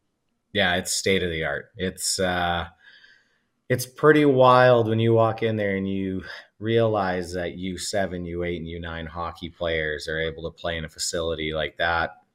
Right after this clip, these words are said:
um, especially one that links video, uh, to a Jumbotron, music in between periods, music in between games, um, and just that entire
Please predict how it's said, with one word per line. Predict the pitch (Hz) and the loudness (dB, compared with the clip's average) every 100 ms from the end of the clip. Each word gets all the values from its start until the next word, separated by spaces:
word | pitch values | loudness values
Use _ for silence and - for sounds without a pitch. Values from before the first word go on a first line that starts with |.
| _ _ 80 | _ _ -8
um, | 78 73 73 | -6 -6 -8
especially | 71 117 104 98 | -2 4 4 2
one | 85 90 90 | 0 0 2
that | 82 - | -2 -4
links | 85 87 80 - | -4 -4 -6 -14
video, | 73 92 92 90 87 87 85 - _ _ _ _ - | -4 -2 0 0 0 -2 -4 -8 _ _ _ _ -10
uh, | 80 76 - | -6 -6 -8
to | - 80 | -8 -6
a | 76 73 | -6 -2
Jumbotron, | 98 95 90 85 85 90 87 85 85 85 | 0 2 2 -2 -2 -4 -2 -4 -4 -4
music | 87 95 90 87 92 | -2 0 0 -2 -4
in | 87 | -4
between | 87 - 90 82 | -6 -6 -6 -6
periods, | 90 87 85 82 85 82 85 | -4 -2 -2 -2 -4 -6 -2
music | 95 90 90 | -2 0 -4
in | 92 | -6
between | 87 85 90 90 87 82 80 _ _ | -6 -8 -4 -4 -4 -6 -12 _ _
games, | 95 95 92 92 90 90 - | 0 2 2 0 -2 -4 -6
um, | 78 82 82 82 80 80 78 _ - - - - | -4 -4 -2 -2 -4 -8 -12 _ -20 -20 -18 -6
and | 98 | 2
just | 113 | 2
that | 110 101 | 4 4
entire | 95 90 98 95 90 | 4 0 0 2 2